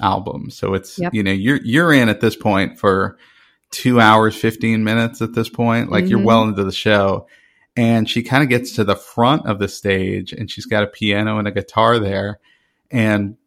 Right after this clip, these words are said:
Speaker 1: come to find out, 'cause everyone kinda had the playlist from, like, the Glendale show where she opened up. So everyone was like, "Okay, we know exactly what's coming."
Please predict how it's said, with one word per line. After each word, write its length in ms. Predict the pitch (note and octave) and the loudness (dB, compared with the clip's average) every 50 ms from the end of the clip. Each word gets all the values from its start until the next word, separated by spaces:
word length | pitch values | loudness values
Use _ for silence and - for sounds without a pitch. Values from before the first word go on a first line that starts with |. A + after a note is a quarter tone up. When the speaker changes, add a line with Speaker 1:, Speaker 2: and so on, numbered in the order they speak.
| _ | _
Speaker 1:
come 220 | - - - E3+ D#3+ | -6 -4 -2 0 0
to 60 | B2+ | -2
find 340 | - - A#2+ A2 G#2 G2+ G2 | 0 2 4 4 4 4 2
out, 420 | G#2+ A#2 A#2+ G#2+ G2+ - A#2+ - - | 4 4 4 4 2 0 -4 -8 -8
'cause 160 | - A2 F#2+ | -6 -2 0
everyone 400 | A2 A#2+ A#2+ C#3+ C3 A#2 A2 G#2 F#2+ | 0 0 0 0 -2 -2 -2 -2 -2
kinda 220 | - G#2+ G2 F#2+ | -4 -4 -4 -4
had 340 | E2+ - G#2+ G#2 G2+ G2+ G2 | -4 -2 0 0 0 0 -2
the 80 | G2 F#2 | -4 -8
playlist 680 | - - - G2+ G2 F#2+ F#2 F#2+ F#2+ F2 F#2 - - | -8 -6 -2 -2 -2 0 -2 -2 -2 -4 -6 -10 -16
from, 220 | - - G2+ G2+ G2 | -8 -6 -6 -4 -4
like, 200 | G2 F#2+ F#2 - | -4 -6 -8 -8
the 60 | - | -12
Glendale 480 | - - F#2+ G2 G2 F#2+ F#2+ F#2+ - F#2+ | -8 -4 -2 -2 -2 0 -2 -2 -2 -4
show 240 | - - - G2+ G2 | -6 -6 -6 -6 -6
where 180 | F2+ - A2+ A2 | -6 -8 -8 -10
she 180 | - - G#2 F2+ | -6 -6 -4 -4
opened 260 | E2+ F2+ - F#2+ F#2 | -4 -6 -6 -8 -6
up. 240 | E2 E2 D#2+ - - | -8 -8 -10 -12 -12
So 120 | - - G2+ | -6 -2 -2
everyone 240 | G2+ G2+ G#2 G2+ | -2 -2 -2 -4
was 100 | G2 F#2 | -4 -4
like, 200 | G2 F#2+ F#2 G2 | -4 -4 -4 -6
"Okay, 200 | - - - - G2 | -10 -8 -6 -6 -4
we 140 | G2 G2+ G2 | -4 -4 -4
know 160 | G2+ G2+ F#2+ | -4 -4 -4
exactly 480 | F#2+ F#2 - G#2 G2+ G2 F#2+ - G2+ | -6 -6 -6 -4 -4 -4 -4 -6 -8
what's 220 | G2+ G2 F#2+ - - | -8 -8 -8 -10 -10
coming." 420 | - - F#2+ F#2+ F#2+ - G#2 G#2 | -8 -6 -6 -6 -8 -10 -12 -14